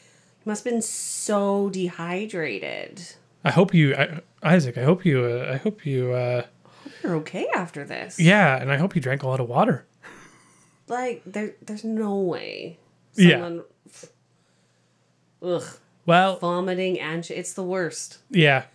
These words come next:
Speaker 2: Well, we know that Isaac's all right because he sent the email.
Speaker 1: Yes.
Speaker 2: Thank you so much for sending us an email. It was awesome. I hope more people send in.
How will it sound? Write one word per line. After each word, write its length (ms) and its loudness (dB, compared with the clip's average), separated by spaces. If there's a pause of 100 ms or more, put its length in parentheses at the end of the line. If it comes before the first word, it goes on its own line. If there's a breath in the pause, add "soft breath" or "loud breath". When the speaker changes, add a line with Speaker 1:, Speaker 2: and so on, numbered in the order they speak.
Speaker 2:
Well, 460 4
we 260 8
know 360 8
that 320 4
Isaac's 420 2
all 140 6
right 220 0
because 360 -4
he 120 -2
sent 280 -4
the 180 -2
email. 400 0 (460 loud breath)
Speaker 1:
Yes. 280 -10
Speaker 2:
Thank 280 4
you 100 6
so 240 2
much 240 4
for 220 0
sending 920 0 (280)
us 260 0
an 200 -2
email. 520 6
It 80 0
was 220 2 (180)
awesome. 640 2 (680 loud breath)
I 80 6
hope 340 8
more 340 6
people 500 4
send 440 2
in. 280 4